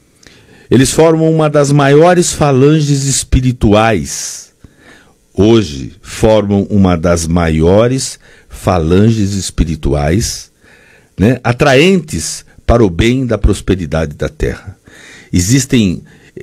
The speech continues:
é, é, quando você fala de prosperidade, você lembra de cigano. Olha que interessante. Uma das falanges maiores que existem no planeta Terra, que f-, que cuidam dessa prosperidade, né? Os ciganos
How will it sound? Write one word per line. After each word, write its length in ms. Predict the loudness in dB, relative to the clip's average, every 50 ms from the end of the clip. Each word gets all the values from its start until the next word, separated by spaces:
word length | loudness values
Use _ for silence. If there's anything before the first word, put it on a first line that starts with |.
| -6 -2
é, 100 | -2 0
é, 500 | 0 0 2 0 0 0 -2 -4 -8 -8 -10 -18 -6 -2
quando 180 | 0 0 2
você 120 | 2 0 -2
fala 300 | 0 0 0 2 2 2
de 80 | 0
prosperidade, 800 | 0 0 0 -2 0 0 0 0 0 2 2 2 2 0 0 -2
você 240 | -4 -4 -2 0 0
lembra 280 | 0 0 0 0 -2
de 60 | -6 -6
cigano. 460 | -8 -8 -6 -4 -4 -4 -4 -2 -2
Olha 140 | -2 -2 -2
que 100 | -4 -4
interessante. 600 | -4 -4 -6 -6 -6 -4 -2 -2 -2 -4 -8 -16 _ _ _ _ _ _ _ _ _ _ _ _ _ _ _ _ _ _ _ _ -4 0
Uma 160 | 0 2 2
das 200 | 2 0 -2 -2
falanges 540 | -2 0 2 2 2 2 2 0 -2 -2 0
maiores 920 | 2 2 4 2 2 2 2 2 2 2 2 0 -2 -4 -6 -8 -12 -16 _ _ _
que 80 | -2 0
existem 520 | 0 0 0 0 -2 -2 -2 0 0 0
no 100 | 0 0
planeta 400 | 0 -2 0 0 0 0 0 -2
Terra, 500 | -2 0 0 0 0 -2 -2 -4 -6 -8 -12 -20 -20 -20 -20 -20 -20 -20 _ _
que 140 | -4 -2 -2
f-, 360 | -2 -4 -6 -8 -8 -8 -10
que 200 | -6 -4 -6 -6
cuidam 580 | -2 0 2 2 2 2 0 -2 -4 -4 -6 -10 -16 -20 -20 _ _ -18
dessa 720 | -6 -2 0 2 2 0 -2 -4 -4 -4 -2 -2 -4 -6 -10 -14 _ _ _ _ _
prosperidade, 1200 | 0 0 0 0 -2 -6 -10 -8 -6 -6 -4 -4 -6 -6 -6 -6 -4 -4 -6 -6 -8 -12 -20 -18 -12
né? 220 | -8 -4 -2 -2 -2
Os 100 | -2 -4
ciganos 720 | -6 -8 -6 -2 0 2 2 2 2 0 -2 -4 -6 -14